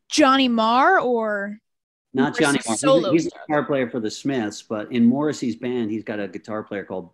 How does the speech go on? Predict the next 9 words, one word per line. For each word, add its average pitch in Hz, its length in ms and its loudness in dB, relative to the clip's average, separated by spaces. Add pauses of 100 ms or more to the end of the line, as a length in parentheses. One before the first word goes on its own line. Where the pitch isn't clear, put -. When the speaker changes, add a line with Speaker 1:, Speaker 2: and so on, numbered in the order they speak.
Speaker 2:
um, 85 300 -10
Boz 95 300 -8
Borer. 123 580 -8 (1160)
And 117 120 -4
so 135 100 -4
my 139 300 4
friend 151 800 -2
was, 120 220 -10
like, 120 120 -4